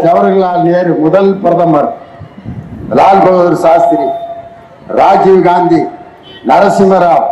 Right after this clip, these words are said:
மன்மோகன் சிங், ஐ கே குஜ்ரால், தேவகவுடா, பல பேர் பிரதமரா இருந்திருக்காங்க. ஆனா ஒரு பிரதமர் இவ்வளவு வேஷம் போட்ட ஒரு பிரதமரை நீங்க உலகத்துல பார்க்கவே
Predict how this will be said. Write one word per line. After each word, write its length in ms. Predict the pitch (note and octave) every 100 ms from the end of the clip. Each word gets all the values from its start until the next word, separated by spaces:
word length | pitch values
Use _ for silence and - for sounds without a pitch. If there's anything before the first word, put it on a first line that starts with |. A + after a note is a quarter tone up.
| - - - - -
மன்மோகன் 580 | D#3 F#3+ G3 F#3+ F#3 E3 E3+
சிங், 220 | F3 A#2 - - - - - C3+
ஐ 20 | F#3+ F#3
கே 100 | F#3+ F3+
குஜ்ரால், 500 | E3 - F3+ F3 - - - - - - -
தேவகவுடா, 680 | E3 F#3+ G3 F#3 F3+ F3+ E3+ - - C3+
பல 140 | D#3+ F#3+ G3+
பேர் 260 | A3+ B3+
பிரதமரா 460 | G#3 G3+ G3+ F#3+ F3+
இருந்திருக்காங்க. 540 | E3+ D#3+ D3+ C#3+ B2 G2 - - - E3+ F3 - - - - G#2 C3+
ஆனா 260 | D3+ D3+ E3+ - - - - - - - - F#3 E3+ D3+ - D3
ஒரு 160 | E3 E3 -
பிரதமர் 540 | D#3 F#3+ G#3 G3 D#3+ C3+ G3 - A3+ G#3 - - - - D3
இவ்வளவு 500 | F#3 G#3 A#3 B3 B3 A#3 G3
வேஷம் 440 | B3 B3+ B3 A#3+
போட்ட 220 | A#3 A#3 A3+ A3
ஒரு 100 | G3+ E3
பிரதமரை 460 | F3 G#3 A3+ G#3+ G#3+ G3
நீங்க 160 | F#3+ D#3+
உலகத்துல 420 | D#3+ G3 G3 F#3+ - -
பார்க்கவே 400 | - - F3+